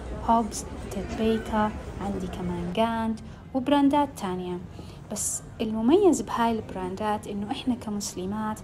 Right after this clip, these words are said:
بدنا نلبس إشي يكون قطع فيها احتشام طويلة، فبتلاقوا هذا الإشي هون،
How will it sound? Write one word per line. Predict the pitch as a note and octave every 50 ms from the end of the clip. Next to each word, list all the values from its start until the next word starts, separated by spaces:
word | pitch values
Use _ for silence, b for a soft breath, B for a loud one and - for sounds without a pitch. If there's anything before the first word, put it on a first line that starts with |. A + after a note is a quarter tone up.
| B B B B B B
بدنا | B3+ A3+ A#3+ A3+
نلبس | A3 A3 A3+ A3+ - G#3 G3+ - -
إشي | - A3 - - G#3
يكون | - - - - G#3 G#3 F#3+ -
قطع | - A#3 A3+ - G3+ F#3+ - -
فيها | - G#3+ F#3+ - F#3 E3+
احتشام | - - - - G3 A3 A3 A3 G#3+ G#3 G#3 G#3 G3+ G3
طويلة، | - G3+ F#3+ G3 G#3 G3+ G3+ G#3 G3+ G3+
فبتلاقوا | - - G3 F#3+ G#3 - - C4+ C#4+ B3+ B3+ A3+
هذا | A3+ A#3 A3+ G#3 G#3+
الإشي | G3+ - G#3 G#3+ - - G#3 G3
هون، | G#3 G#3 G#3+ G#3+ A3